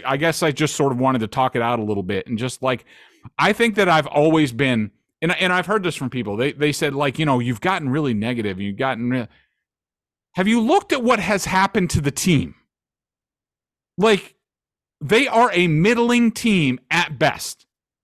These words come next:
since the middle of the twenty nineteen season. Like, what do you want me to say about it? Like, it, you know, the, the, the decision with Matt Patricia and Joe Judge last year, people are just like, "Well, you know, that shouldn't get him fired. That was a mistake."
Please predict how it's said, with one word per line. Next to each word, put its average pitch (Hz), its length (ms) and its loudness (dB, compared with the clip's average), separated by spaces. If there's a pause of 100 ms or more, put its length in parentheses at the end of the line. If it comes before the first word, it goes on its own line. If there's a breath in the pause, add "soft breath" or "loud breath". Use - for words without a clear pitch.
(260)
since 165 280 -2
the 156 120 0
middle 185 280 4
of 175 100 2
the 156 60 0
twenty 147 280 0
nineteen 120 380 -2
season. - 420 -14 (800)
Like, 180 200 0
what 160 160 4
do 359 60 6
you 359 100 6
want 302 220 4
me 302 80 -4
to 320 60 0
say 160 220 2
about 117 300 0
it? - 140 -16 (840)
Like, 185 180 2
it, 180 320 0
you 180 260 -8
know, 180 260 0
the, 170 300 -2
the, 160 340 -4 (400 soft breath)
the 160 140 0
decision 269 760 -2
with 165 140 0
Matt 196 220 -2
Patricia 208 360 -4
and 143 120 -2
Joe 143 200 2
Judge 123 360 0
last 95 300 -4
year, 104 100 -2
people 165 320 -4
are 127 100 2
just 117 240 -4
like, 113 160 -4
"Well, 113 240 0
you 135 100 -2
know, 101 140 -4
that 135 220 -4
shouldn't 123 260 -4
get 107 80 -4
him 98 100 -8
fired. 107 360 -2
That 143 140 -2
was 123 120 -4
a 113 40 -4
mistake." 104 540 -6